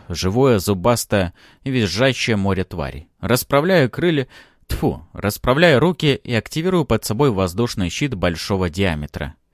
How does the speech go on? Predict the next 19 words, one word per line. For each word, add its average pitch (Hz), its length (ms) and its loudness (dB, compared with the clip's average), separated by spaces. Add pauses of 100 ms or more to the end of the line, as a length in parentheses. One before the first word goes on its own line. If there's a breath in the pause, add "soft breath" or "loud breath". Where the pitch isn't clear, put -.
(420 soft breath)
Противоположная 135 760 2
стена 143 320 -4
приближается 117 680 0
слишком 110 540 -2
быстро, 110 500 -2 (340 soft breath)
я 190 140 2
в - 80 -4
последний 139 460 0
момент 117 380 0
успеваю 107 540 0
резко 110 340 -2
сменить 92 460 -4
положение 110 680 -2
и 190 80 -4
уйти 175 340 -2
вверх, 87 420 -4 (120)
набирая 117 640 0
высоту. 82 580 -4 (540 soft breath)
"Юху!" 202 1400 8